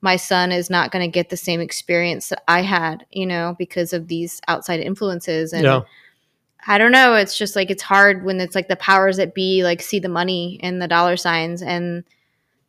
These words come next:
Speaker 1: you know, it's like, uh, to us, we've talked about this. It's like, do they really, do, you know, do the, these big, giant corporations like McDonald's and stuff, they don't care about our health. <laughs>
Speaker 2: Uh-uh.
Speaker 1: You
Speaker 2: They're
Speaker 1: know?
Speaker 2: trying to make a buck.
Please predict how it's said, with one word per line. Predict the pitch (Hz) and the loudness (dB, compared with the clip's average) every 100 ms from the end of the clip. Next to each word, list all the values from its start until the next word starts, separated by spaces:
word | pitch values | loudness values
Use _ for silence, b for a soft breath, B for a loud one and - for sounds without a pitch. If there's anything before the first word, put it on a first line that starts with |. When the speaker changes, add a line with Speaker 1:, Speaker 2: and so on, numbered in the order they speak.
| _ | _
Speaker 1:
you | - 202 | -4 0
know, | 185 185 | 2 2
it's | 190 | 2
like, | 185 170 - - _ _ _ - | 0 -2 -2 -20 _ _ _ -18
uh, | - - | -14 -4
to | - 180 | 2 4
us, | 196 190 | 4 2
we've | 170 | -2
talked | 190 185 | 0 0
about | 147 - | -4 -6
this. | 175 180 | -8 -8
It's | 170 | -8
like, | 175 170 - _ _ _ _ _ _ - | -8 -8 -12 _ _ _ _ _ _ -2
do | 220 | 2
they | 220 | 4
really, | 226 247 226 | 4 2 0
do, | - 185 _ | -6 -12 _
you | 220 | -6
know, | 156 160 | -6 -6
do | 190 | -4
the, | 214 226 226 | 2 4 6
these | 240 247 | 4 2
big, | 185 233 247 202 214 _ - - - | 2 4 6 4 -6 _ -20 -20 0
giant | 226 208 214 208 190 _ - _ - | 4 6 6 2 -2 _ -20 _ -6
corporations | 247 233 214 220 220 208 196 | -2 0 4 4 2 0 0
like | 196 | 0
McDonald's | 196 180 170 190 226 185 | 0 2 4 4 2 -2
and | 185 | -6
stuff, | 196 185 | -4 -4
they | 254 | 0
don't | 320 - | 0 -2
care | - 175 | 0 2
about | 175 170 | 4 4
our | 151 | 2
health. | 196 139 233 | 4 6 6
<laughs> | 214 - | 4 6
Speaker 2:
Uh-uh. | 370 127 B B B B B | 4 4 B B B B B
Speaker 1:
You | 262 | 6
Speaker 2:
They're | 247 | 8
Speaker 1:
know? | 233 247 | 10 8
Speaker 2:
trying | 240 | 6
to | |
make | 160 156 | 4 0
a | 160 | -2
buck. | 175 180 - | 0 0 -4